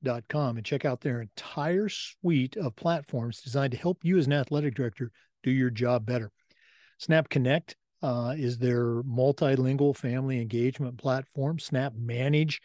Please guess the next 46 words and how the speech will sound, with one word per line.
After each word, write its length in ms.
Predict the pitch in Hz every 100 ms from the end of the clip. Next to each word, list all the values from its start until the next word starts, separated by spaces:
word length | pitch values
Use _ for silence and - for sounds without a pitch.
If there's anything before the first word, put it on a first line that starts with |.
| - - _ -
um, 560 | 147 123 120 120 117 120 _ _ _
will 180 | 143 120
help 200 | 139 131
you 140 | 131 123
design 500 | 113 117 120 131 127
an 120 | 117
entire 440 | 110 113 - 247 147
website 520 | 170 196 - 110 127
for 120 | -
your 140 | 120 117
athletic 380 | 117 139 123
department. 400 | 113 127 123 185 - - - - - -
Snap 240 | 233 220
Store, 440 | - 175 196 254 - -
uh, 60 | 147
allows 360 | 131 139 139
you 60 | 139
to 80 | 131
order 180 | 139 120
custom 400 | - 165 - 131
spirit 460 | 110 - 165 156 123
gear, 220 | 123 127
and 80 | 123
Snap 340 | - 233 190
Raise 280 | 185 180 135
is 120 | 117
their 100 | 139
fundraising 600 | 120 143 135 123 113 117
platform. 500 | 127 117 120 - 117
There 140 | 123 120
simply 460 | - 202 196 160
isn't 240 | 135 123 135
a 40 |
better 340 | 117 120 123 123
one 220 | 120 117
out 220 | 113 117
there. 160 | - - - _ -
They 80 |
even 340 | 139 202 175 143
let 320 | 131 131 -
you 240 | 131 131
have 240 | 113 120 117
access 420 | 120 120 139 123
to 120 | -
your 100 | 117
funding 380 | 117 131 139 143